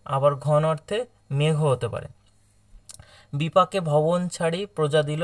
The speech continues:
রড। বিপাক অর্থাৎ এই বিপদে পড়ে তারা, এই প্রজারা অর্থাৎ কলিঙ্গ দেশের প্রজারা দিল রড, অর্থাৎ রড অর্থাৎ দৌড়ে পালানো। তারা এই বিপদে পড়ে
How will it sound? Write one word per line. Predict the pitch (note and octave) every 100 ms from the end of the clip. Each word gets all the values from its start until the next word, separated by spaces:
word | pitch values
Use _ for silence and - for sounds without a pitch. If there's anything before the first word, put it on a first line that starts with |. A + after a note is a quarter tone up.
| F#3
রড। | C3+ A2 - _ _ _ _ _ C3
বিপাক | C#3+ E3 D#3 A#2 - - -
অর্থাৎ | C#3+ - F3+ E3+ _ _ -
এই | D3+ D3+
বিপদে | C#3+ D3+ D#3+ D3 A#2+ D3+ - _ _
পড়ে | D#3 D#3 B2 - _ _ _ - - -
তারা, | D3 D#3+ C#3+ C3 _ _ _ _ _ _ _ -
এই | D3+
প্রজারা | - D#3 D#3 D#3 C3+ F3+ - - -
অর্থাৎ | C3+ C#3+ D3+
কলিঙ্গ | - D3+ D#3 D#3
দেশের | D#3 D#3+ E3
প্রজারা | D#3+ D3+ D3 C#3 F#3 - _ _ _ _ _ _ _ _ _ C3+
দিল | C#3 E3 F3+
রড, | D3+ B2+ G#2+ -
অর্থাৎ | C#3 C3 F#3 G3+ - -
রড | B2+ C#3+ D3+
অর্থাৎ | A#3+ - G3+
দৌড়ে | D#3 C#3+ D3+ D#3+ F#3+
পালানো। | E3+ C3+ B2 A2+ - _ -
তারা | C#3 D3+
এই | - D3
বিপদে | C#3+ C3+ D3 D3+
পড়ে | D#3 D#3 G#3